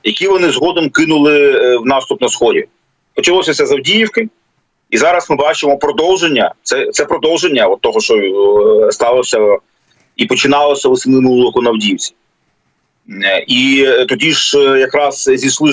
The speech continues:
е, зійшлися, значить, е, в одне русло три фактори. Перше, це, власне, те, що Російська Федерація накопичила сили. Друге, те, що, м, увага міжнародного співто-, е, співтовариства, пам'ятаєте,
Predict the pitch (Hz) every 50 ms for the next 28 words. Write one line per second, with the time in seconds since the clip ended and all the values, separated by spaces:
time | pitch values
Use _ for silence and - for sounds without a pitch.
0 | 127 - 147 135 123 127 123 123 123 120 117 127 131 - - 156 151 139 - 151
1 | 143 139 131 131 131 131 127 - 135 123 - - 131 127 123 123 127 131 127 139
2 | 143 143 143 143 135 - - 139 127 - 147 139 135 151 - - - - 85 -
3 | - _ _ _ _ _ _ _ _ _ _ _ _ _ - 139 156 139 - -
4 | - - 135 117 127 127 120 113 - - 110 104 104 113 107 - 113 107 - 110
5 | - 107 - 120 113 113 107 98 - 113 113 107 117 110 131 120 - 127 131 131
6 | - - 208 208 202 - - _ _ _ _ _ _ _ _ _ - - 156 185
7 | 208 185 147 151 - 151 135 120 - - - 143 135 131 127 127 127 127 127 127
8 | 123 123 120 120 120 120 117 - - 120 120 120 120 117 110 131 127 143 143 139
9 | 127 - 123 120 113 113 113 - 107 131 131 131 123 120 117 117 113 - - 123
10 | - - 120 120 117 117 113 113 117 117 117 - - - - - - - - -
11 | - 139 - 143 139 143 139 - - 127 123 131 123 127 117 127 120 113 107 104
12 | -